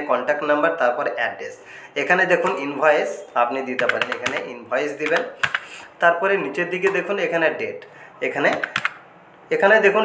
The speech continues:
date দিয়ে দেবেন। তারপরে একটু size করে দিচ্ছি, center করে দিলাম। তারপরে দেখুন একটু size বাড়িয়ে দিলাম। দেখুন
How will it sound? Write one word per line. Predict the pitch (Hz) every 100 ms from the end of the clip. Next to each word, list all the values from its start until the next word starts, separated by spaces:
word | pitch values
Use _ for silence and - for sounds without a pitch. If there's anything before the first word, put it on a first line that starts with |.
| 202
date | 180 175
দিয়ে | 120 -
দেবেন। | - - - - - - - - - -
তারপরে | 180 180 233 190 - - - - - - - - - - - - - - - 151
একটু | 151 196 202 -
size | - 139 -
করে | 170 151
দিচ্ছি, | 139 - 226 - - - - - - - - - - -
center | 135 131 151 156
করে | 170 170
দিলাম। | 185 - - - - - - - - - - - -
তারপরে | 147 147 180 170
দেখুন | 165 170 156
একটু | 196 -
size | 131 113 123
বাড়িয়ে | 110 104 -
দিলাম। | - - - - - - - - - - - - - - - - - - 175
দেখুন | 196 214